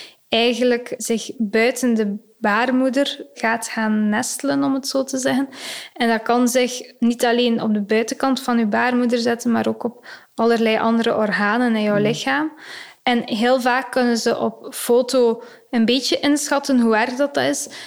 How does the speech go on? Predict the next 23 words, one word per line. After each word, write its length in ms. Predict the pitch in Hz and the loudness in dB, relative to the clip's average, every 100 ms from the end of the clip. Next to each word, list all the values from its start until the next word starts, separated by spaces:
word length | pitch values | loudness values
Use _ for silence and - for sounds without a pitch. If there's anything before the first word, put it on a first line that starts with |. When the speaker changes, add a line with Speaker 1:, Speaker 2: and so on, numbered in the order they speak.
| - | -8
Speaker 1:
Maar 200 | - 233 | 0 0
eigenlijk 480 | 226 - 233 262 262 | 2 2 2 2 0
zien 160 | - 247 | -2 -2
ze 120 | 233 | 0
dat 200 | 233 226 | 0 0
pas 160 | 240 233 | 0 0
op 100 | 220 | 2
het 80 | |
moment 500 | 220 220 208 214 233 | 2 2 2 2 0
zelf, 480 | - 240 233 254 - | 0 0 0 0 -4
als 180 | - 226 | -6 -4
ze 80 | - | -4
effectief, 760 | 240 - 233 - - 254 - | -6 -6 -8 -6 -2 -2 -2
eh, 240 | 254 240 226 | -4 -2 -2
de 100 | 220 | -4
kijkoperatie 880 | - 226 247 311 311 277 277 277 269 | 0 0 0 -4 -2 -2 -2 -4 -4
doen, 120 | 262 | 0
want 120 | 254 | 0
dat 100 | 233 | -2
gaat 200 | - 233 | -2 -6
via 140 | - 226 | -2 -4
een 100 | 214 | -2
kijkoperatie. 880 | 226 226 262 254 240 240 233 269 | -4 -2 -4 -2 -2 -2 -2 -8